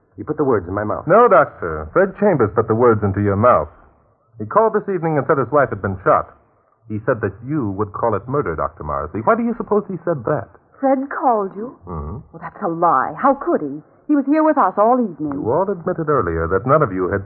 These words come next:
Speaker 2: seen him for an hour after he went upstairs to see his wife.
Speaker 1: Then it must have been Fred who shot her. That's it. He shot her, then escaped down the back way and called you.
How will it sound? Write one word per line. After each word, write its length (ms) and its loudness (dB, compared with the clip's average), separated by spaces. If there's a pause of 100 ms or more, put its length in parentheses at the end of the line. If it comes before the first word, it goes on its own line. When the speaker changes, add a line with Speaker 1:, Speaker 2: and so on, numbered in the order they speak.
Speaker 2:
seen 160 0
him 220 -2
for 160 4
an 100 2
hour 480 2
after 220 -2
he 20 0
went 160 2
upstairs 540 0
to 100 -6
see 80 -2
his 220 -2
wife. 260 -2
Speaker 1:
Then 160 -8
it 160 -8
must 400 -6
have 80 -4
been 160 -4 (140)
Fred 160 -4
who 160 -10 (160)
shot 180 -10
her. 160 -20 (720)
That's 300 -10
it. 160 -10 (640)
He 100 -14 (160)
shot 220 -10
her, 100 -10
then 220 -6
escaped 480 -8
down 160 0
the 40 -4
back 220 -4
way 140 -2
and 80 -2
called 320 2
you. 420 -6